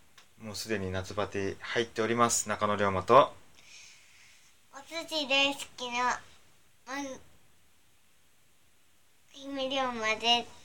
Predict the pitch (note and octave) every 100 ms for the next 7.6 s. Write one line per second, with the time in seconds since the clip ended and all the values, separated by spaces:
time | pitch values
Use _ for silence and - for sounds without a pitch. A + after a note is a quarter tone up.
0 | - - - C#3+ D#3+ - - - - A#2
1 | G#2+ A2+ A2+ A2+ A2+ - - - - -
2 | - - - A#2+ C#3+ - D#3+ D3+ C#3+ D#3
3 | D#3 D#3 D#3 D3+ D#3 - - - - C3+
4 | A2 F#2+ - - - - A#2+ A#2+ A#2+ A#2
5 | A2+ E2+ - A2 A2 F#2+ - - - -
6 | B2 A#2 - - - - C#3+ C3+ A2+ G#2
7 | F#2 F2 F2+ - F2 -